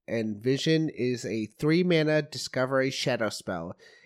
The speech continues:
It stays in your hand after you play it like a twin spell. It can be Theotard, counterspell, or discarded. So, um, I, I, I mean, I gave this a three. It's an okay statted minion,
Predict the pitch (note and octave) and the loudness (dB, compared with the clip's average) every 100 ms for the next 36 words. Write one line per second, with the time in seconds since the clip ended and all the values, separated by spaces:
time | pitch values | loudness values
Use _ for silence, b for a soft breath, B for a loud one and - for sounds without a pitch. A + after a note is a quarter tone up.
0 | b A2 G#2+ - C3 C3+ C3+ D#3 D#3 C3+ | b -8 -4 -2 2 2 2 0 0 0
1 | D3+ C#3+ C#3+ C3+ - A#2+ - A#2+ A#2+ - | 2 2 2 -2 -2 -4 -4 -6 -6 0
2 | D#3+ E3 D#3+ G2+ G#2 - E2+ - F3+ G3+ | 2 4 2 0 -4 -4 -10 -2 2 2
3 | - - A3 A3 A3 b b - A#2+ B2+ | 0 2 4 4 0 b b -4 -2 -2
4 | A2 A2 - F3+ F#3+ F#3 F#3+ F#3 F3+ - | -2 -4 -2 4 6 6 8 8 8 4
5 | - D3 C#3+ - - C#3 B2+ B2+ - A#2+ | 0 2 2 -2 0 2 2 -2 -2 0
6 | A#2 - A#2+ - G2 G1+ A1 G1+ - _ | 0 0 -10 -6 -6 -6 -10 -16 -18 _
7 | _ - - F#2+ G1+ - - _ _ _ | _ -18 -10 -6 -6 -8 -16 _ _ _
8 | _ _ _ _ _ _ _ _ _ _ | _ _ _ _ _ _ _ _ _ _
9 | - G#3 C#4+ E4 E4 C4+ - _ - G#3+ | 12 12 12 12 2 0 -4 _ 8 8
10 | G#3+ - - - F3+ G3 G3 D3+ F3+ G#3+ | 8 4 2 8 10 10 6 8 6 6
11 | G#3+ E3 F3 F3+ G3+ - C3+ C#3 D#3 F3 | 4 6 6 6 0 0 -2 2 6 6
12 | E3 B2 C#3+ C#3+ C#3 C#3 D3+ D3 C#3+ - | 4 2 -2 0 2 2 2 2 2 0
13 | B2+ D3 D3 C#3 C3+ C#3 D3 D3 D3 | 2 2 2 2 2 4 6 4 2